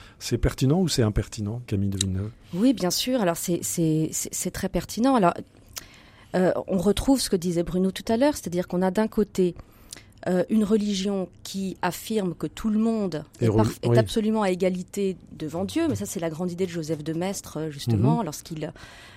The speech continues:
Speaker 2: lorsqu'il veut damer le pion à, à la Révolution, en disant : « Mais il n'y a pas plus égalitaire comme,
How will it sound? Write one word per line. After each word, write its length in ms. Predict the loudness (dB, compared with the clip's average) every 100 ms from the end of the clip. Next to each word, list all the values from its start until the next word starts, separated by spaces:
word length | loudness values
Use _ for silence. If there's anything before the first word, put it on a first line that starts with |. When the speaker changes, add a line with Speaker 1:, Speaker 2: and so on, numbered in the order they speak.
| -10
Speaker 2:
lorsqu'il 320 | -8 -8 -10
veut 140 | -8 -6
damer 240 | -2 0
le 100 | -2
pion 400 | -4 -6 -4 -2
à, 120 | 0 -2
à 160 | -2 -4
la 120 | -4
Révolution, 520 | -4 -6 -6 -2 0
en 40 |
disant : « 240 | 0 -2 0
Mais 60 | 2
il 20 |
n'y 60 |
a 40 | 2
pas 120 | 0
plus 320 | -2 -2 4
égalitaire 840 | 6 6 4 2 0 2 2 0 -2
comme, 360 | -4 -2 -4